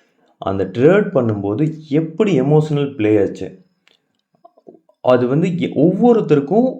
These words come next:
ஒவ்வொரு மாதிரி இருக்கும். So, அப்படிங்கும்போது உங்களுக்கு ஜர்னலுமே இன்னொருத்தரோட ஜர்னல் வந்து உங்களுக்கு சூட் ஆகாது. நீங்க கண்டிப்பா வந்து ஒரு ட்ரேட் முடிக்கிறீங்க அப்படின்னா, உங்-, உங்களோட செட்டப் எப்படி,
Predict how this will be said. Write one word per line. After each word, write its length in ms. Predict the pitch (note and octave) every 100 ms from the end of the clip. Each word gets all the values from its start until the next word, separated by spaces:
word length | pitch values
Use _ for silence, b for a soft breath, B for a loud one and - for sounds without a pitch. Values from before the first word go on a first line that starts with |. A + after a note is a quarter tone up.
| -
ஒவ்வொரு 380 | B2+ B2 D3 D3
மாதிரி 320 | C3+ C3 G#2
இருக்கும். 320 | F#2 - - _
So, 260 | - A#2
அப்படிங்கும்போது 500 | G#2 A#2 D3+ C3+ A2+
உங்களுக்கு 460 | F#3 C3 G#2+ F#2+ F#2+ G2+
ஜர்னலுமே 800 | E3+ A3+ F#3 G#2 G2+ D#3 A3+ - _ _ _ -
இன்னொருத்தரோட 680 | B2+ F3 A3+ F#3+ - A2+ G2
ஜர்னல் 380 | F#2+ A#2 A2+ A2
வந்து 240 | F2+ A2+
உங்களுக்கு 320 | C3 G2 F#2 B2+
சூட் 380 | - G#2 F2+
ஆகாது. 600 | F#2 F2 F2 E2+ A2 F3 B B B B B B
நீங்க 280 | G2 G2 F#2
கண்டிப்பா 580 | A2 C#3 F#3 F3+ E3+
வந்து 300 | D#3+ B2 B2+
ஒரு 200 | C3+ G#2+ -
ட்ரேட் 240 | A2+ D3
முடிக்கிறீங்க 560 | A#2 A2 A#2+ B2+ A#2+ A2
அப்படின்னா, 580 | F#2+ F#2+ F2+ F#2+ A#2+ - -
உங்-, 300 | G#2 A2 A#2
உங்களோட 840 | A2+ C3+ D3+ C3 G#2 F#2+ A2+ A#2 - - -
செட்டப் 300 | G#2+ A2 G2
எப்படி, 500 | F#2 - F2 F2